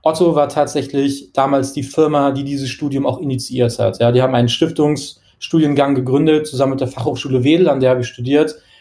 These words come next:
und haben gesagt, „Okay, uns fehlen die Fachkräfte. Wir wissen nicht, wo wir diese Fachkräfte herbekommen.“ Das muss um Jahr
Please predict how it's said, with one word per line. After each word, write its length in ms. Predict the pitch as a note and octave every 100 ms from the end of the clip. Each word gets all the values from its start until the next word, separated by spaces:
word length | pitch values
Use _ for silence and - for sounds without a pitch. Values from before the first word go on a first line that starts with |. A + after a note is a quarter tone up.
| _ _ _
und 420 | C3 C3 B2+ C3+ -
haben 180 | C#3
gesagt, 340 | C3 B2 C3 C3
„Okay, 320 | B2 C3+ C#3+
uns 160 | C3 -
fehlen 240 | D#3+ D#3+
die 80 | C#3
Fachkräfte. 800 | - - - E3+ E3+ F3+ G3+ G3 _
Wir 120 | - C3
wissen 240 | E3 D3
nicht, 200 | D#3+ D#3+
wo 80 | C#3+
wir 60 |
diese 180 | C3+ C3
Fachkräfte 520 | A#2 C#3+ - C3 A#2+
herbekommen.“ 440 | B2 D#3+ E3 D#3 D3+
Das 100 | A#2
muss 180 | D3+ C#3+
um 140 | C3+
Jahr 380 | C3 C3+ C3